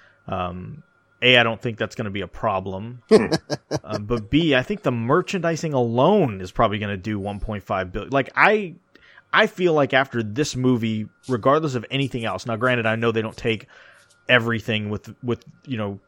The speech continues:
Speaker 1: considering box office and, and, um,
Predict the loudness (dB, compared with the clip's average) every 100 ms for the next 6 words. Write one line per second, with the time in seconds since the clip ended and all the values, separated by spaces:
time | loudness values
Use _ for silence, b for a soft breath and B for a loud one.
0 | _ _ -8 -2 -2 -2 -2 -2 0 0
1 | 0 -4 -10 -10 -12 -12 -10 -8 -10 -14
2 | b b b b -8 -8 -10